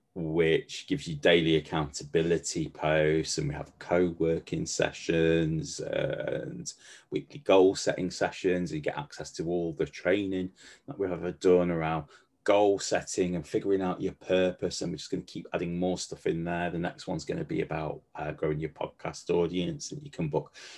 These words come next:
strategy sessions with me and all kinds of good stuff. Um, head to the website or drop me a line, coaching for geeks dot com, uh, coaching for geeks dot com forward slash Facebook, or coaching for geeks dot com forward slash C F G hyphen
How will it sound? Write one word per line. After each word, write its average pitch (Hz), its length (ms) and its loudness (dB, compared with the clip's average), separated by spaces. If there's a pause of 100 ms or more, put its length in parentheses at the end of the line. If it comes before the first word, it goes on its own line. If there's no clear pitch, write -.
strategy - 720 0
sessions 117 580 0
with 113 240 2
me 110 360 8
and 107 100 8
all 135 120 10
kinds 113 300 6
of - 60 0
good 73 140 4
stuff. - 480 0
Um, 90 360 2 (120)
head - 200 -4
to - 140 -16
the 87 80 4
website - 540 2
or 208 320 8
drop 170 240 0
me 170 80 2
a - 60 6
line, - 280 4 (460)
coaching - 320 2
for - 80 -20
geeks - 260 2
dot - 200 0
com, 120 300 6 (220)
uh, 104 360 2 (180)
coaching - 340 0
for - 80 -20
geeks - 220 -6
dot - 180 0
com 98 220 4
forward - 320 10
slash - 320 4
Facebook, - 500 6 (560)
or 180 80 8
coaching 101 320 4
for - 80 -14
geeks - 220 2
dot - 140 4
com 123 200 4
forward 123 320 2
slash - 320 2
C 120 220 2
F - 160 -2
G 127 240 6
hyphen 131 760 2